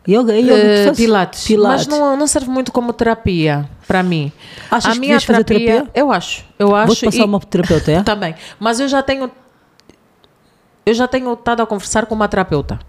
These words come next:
Speaker 1: Ok.
Speaker 2: Mas ainda não, não é assim uma coisa, "Não, segunda-feira tenho terapia." Não. É um bocado complicado, porque eu acho que a terapia tem que ser física.
Speaker 1: Não gostas de online?
Speaker 2: Não gosto muito de online.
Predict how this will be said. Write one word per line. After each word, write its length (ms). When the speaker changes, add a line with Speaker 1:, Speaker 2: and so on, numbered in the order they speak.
Speaker 1:
Ok. 440
Speaker 2:
Mas 180
ainda 240
não, 460
não 220
é 100
assim 200
uma 200
coisa, 280
"Não, 320
segunda-feira 540
tenho 160
terapia." 440
Não. 300
É 80
um 60
bocado 240
complicado, 800
porque 180
eu 60
acho 180
que 60
a 60
terapia 360
tem 140
que 60
ser 120
física. 800
Speaker 1:
Não 140
gostas 300
de 60
online? 440
Speaker 2:
Não 220
gosto 360
muito 220
de 100
online. 500